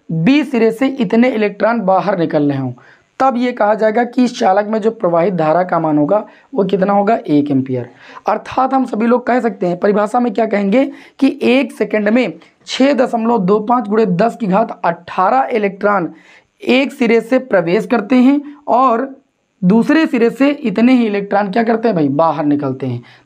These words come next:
तब हम ये कहते हैं कि चालक में जो प्रवाहित धारा का मान होता है वो कितना होता है, एक एम्पीयर होता है। तो आप सभी लोग भैया लिख सकते हो, परिभाषा लिखना है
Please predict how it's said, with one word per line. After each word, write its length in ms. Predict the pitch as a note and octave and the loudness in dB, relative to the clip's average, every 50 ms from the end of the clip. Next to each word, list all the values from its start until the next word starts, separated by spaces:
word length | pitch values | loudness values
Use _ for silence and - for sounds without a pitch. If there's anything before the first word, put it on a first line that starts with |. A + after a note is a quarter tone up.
| - | -4
तब 120 | - A3+ A3+ | -2 0 0
हम 140 | A#3+ A#3 | 0 0
ये 120 | G#3 G#3+ G#3+ | 0 0 2
कहते 300 | G#3 G3 F3+ F3+ F#3 A#3 | 2 2 2 2 0 -2
हैं 80 | A#3+ A3 | -2 -2
कि 80 | A#3+ | -2
चालक 380 | - - - F#3 F3 F3+ G#3 G#3 | -4 -2 0 0 2 2 0 -2
में 120 | G#3 G#3+ | -2 -4
जो 100 | G3+ G#3 G#3 | -4 -4 -4
प्रवाहित 520 | - - F3 E3+ E3+ E3+ D#3+ G#3+ A3+ A3+ A#3+ A#3 A#3 - - _ _ _ - - | -4 -2 -2 0 0 0 0 0 -2 -2 -4 -6 -8 -12 -20 _ _ _ -6 -4
धारा 280 | D3+ D3 D#3+ F#3+ A3 | -2 0 0 0 0
का 140 | A3+ G#3+ G3 | -2 -2 -4
मान 180 | F#3+ F#3 F#3 F3+ | -2 -2 0 -2
होता 180 | E3+ E3+ F3+ | -2 -2 -2
है 60 | G3+ G3+ | -2 -2
वो 60 | G3 | -2
कितना 280 | G3 F#3 F#3 F3+ G3+ G#3+ | -4 -4 -4 -2 -2 0
होता 220 | G3 F3 F3+ D#3 | 0 0 0 0
है, 160 | C#3+ C3+ C3 - - | -2 -2 -4 -6 -2
एक 260 | - D3+ D3 C#3+ D3 | 0 2 2 2 0
एम्पीयर 280 | D3 C3+ C3 C3+ C3+ B2+ | -2 -2 -2 -2 -2 -2
होता 220 | B2 A#2+ - - | -2 -4 -6 -8
है। 140 | B2 B2 B2 - - - - - - _ - | -8 -10 -10 -14 -20 -20 -20 -20 -14 _ -2
तो 80 | F3 | -2
आप 120 | F3 F3+ F3+ | -2 0 0
सभी 200 | - F#3+ G3+ A#3 | -2 0 0 2
लोग 160 | A#3 A3+ G3 | 0 0 0
भैया 200 | G3+ G3+ A3+ A3+ | 0 0 0 0
लिख 220 | A3 G#3 A#3+ B3 | 0 0 -2 0
सकते 240 | - B3+ G#3 F#3 B3 | 0 -2 -2 0 0
हो, 60 | B3 B3 | 0 0
परिभाषा 420 | - A#3 G3 F#3+ G3+ G#3 G3+ B3 | 0 -2 0 0 0 0 0 0
लिखना 320 | A#3+ A3 G3+ G#3 A#3 B3+ | 0 0 0 2 2 2
है 180 | B3+ C4 D4+ C#4 | 2 2 0 -2